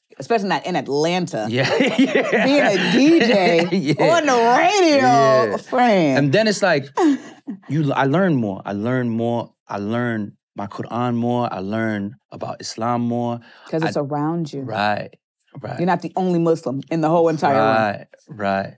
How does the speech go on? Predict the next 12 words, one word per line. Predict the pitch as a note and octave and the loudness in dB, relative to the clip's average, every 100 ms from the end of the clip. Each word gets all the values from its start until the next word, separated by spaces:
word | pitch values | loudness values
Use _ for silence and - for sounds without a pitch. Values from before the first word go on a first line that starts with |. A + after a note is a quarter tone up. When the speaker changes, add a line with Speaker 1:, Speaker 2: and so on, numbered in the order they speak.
| _ | _
Speaker 2:
So | - A#2+ | -12 -6
I | G2+ | -4
learn | G#2+ A#2+ C#3+ C3+ | -2 0 0 0
more. | A#2 G2+ G2+ - - | -2 -4 -8 -16 -16
And | - C3+ | -8 -6
you | E3 | -2
become | E3+ F3+ F#3+ | -2 0 0
more, | F#3 F3+ | 2 0
ex-, | D3+ - | -2 -4
you | F3 | -4
become | D#3 D3 - D#3 C#3 - - | -4 -6 -6 -6 -6 -12 -12
inspired. | A2+ - - B2+ A#2 - | -10 -10 -4 0 0 -2